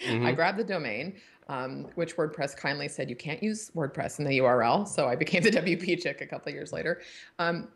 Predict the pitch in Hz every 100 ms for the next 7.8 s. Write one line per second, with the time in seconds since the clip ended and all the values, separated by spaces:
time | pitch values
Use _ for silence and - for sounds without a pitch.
0 | 180 190 170 190 196 170 - 139 160 160
1 | 127 - - - - - - 156 170 151
2 | 147 202 - 131 104 143 143 120 - _
3 | - 147 - 220 226 208 196 151 - 147
4 | - 147 120 - 147 147 165 165 175 160
5 | 151 156 139 131 123 143 170 233 - _
6 | - 262 320 320 - - - - 180 123
7 | 226 160 160 143 - 151 147